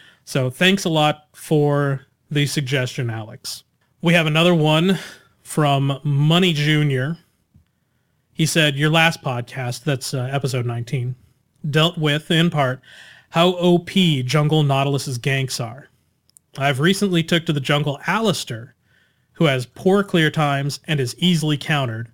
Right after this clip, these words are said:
simply because his ganks are so strong and he transitions well into the late game as a beefy, no pun intended, initiator." I, I would have intended that pun. "Usually,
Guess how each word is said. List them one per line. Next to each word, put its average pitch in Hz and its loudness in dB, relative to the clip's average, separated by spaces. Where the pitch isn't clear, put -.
simply 214 2
because 160 0
his 131 -2
ganks 160 0
are 147 -8
so 143 -2
strong 135 0
and 151 0
he 147 0
transitions 143 0
well 131 0
into 135 -2
the 131 -2
late 139 -2
game 123 -4
as 120 -4
a 131 -4
beefy, 160 -2
no 127 -4
pun 127 -6
intended, 120 -6
initiator." 147 -2
I, 131 0
I 135 0
would 135 0
have 127 -4
intended 117 -6
that 117 -12
pun. 135 -14
"Usually, 165 4